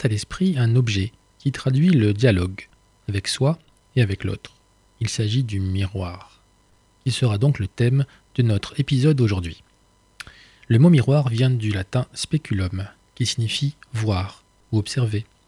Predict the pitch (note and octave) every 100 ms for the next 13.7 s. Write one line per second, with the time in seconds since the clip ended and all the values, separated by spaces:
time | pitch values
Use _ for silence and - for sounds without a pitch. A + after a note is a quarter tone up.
0 | _ _ _ _ G#2 A2+ D3+ B2 A#2 A2
1 | B2+ A2+ F#2 G#2+ G#2 G2 - F2 - _
2 | _ - F#2+ G2+ G#2 G2+ G2 F#2 E2+ G2
3 | F#2+ - _ _ _ _ _ A2+ F2+ F2
4 | A#2+ C#3+ F3 - G#2 G2+ A2 G#2+ E2+ C3
5 | - A#2 A#2 - - - F2+ - G#2 A2
6 | F#2+ F2+ F#2 E2+ F#2 F2 F2+ - F#2 -
7 | _ _ _ _ _ _ A2 C#3+ C3 -
8 | A2 G#2 B2 G#2 F#2+ F#2+ G2 A2 B2 -
9 | F2+ _ _ - G2 F#2+ F#2 - F2 E2
10 | F2 _ - F#2+ - F#2 E2 - - _
11 | _ _ _ _ _ _ _ _ _ G#2
12 | G#2+ A2 G2 F#2+ C3 B2 - - A2 G#2
13 | - - B2 - G2 A2 D3